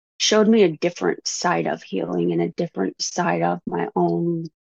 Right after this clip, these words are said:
body and my subtle body energies that I had never known before. And again, that goes back to childhood,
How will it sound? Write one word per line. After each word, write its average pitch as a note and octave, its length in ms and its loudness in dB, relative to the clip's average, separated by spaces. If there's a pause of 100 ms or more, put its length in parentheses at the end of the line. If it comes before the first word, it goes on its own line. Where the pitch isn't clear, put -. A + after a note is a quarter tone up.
(520)
body G3 520 2
and F#3 140 0
my D#3+ 160 -6
subtle F#3+ 360 -4
body A#3+ 420 -2
energies C4+ 840 -4
that F3+ 160 -2
I F#3 100 -2
had F#3 240 -4
never E3 480 -2
known D3+ 400 -6
before. - 640 -14 (1400)
And F#3 120 6
again, E3+ 360 2
that D#3 200 -2
goes - 300 -2
back F3 280 -2 (140)
to D#3+ 500 -2 (680)
childhood, F3 920 2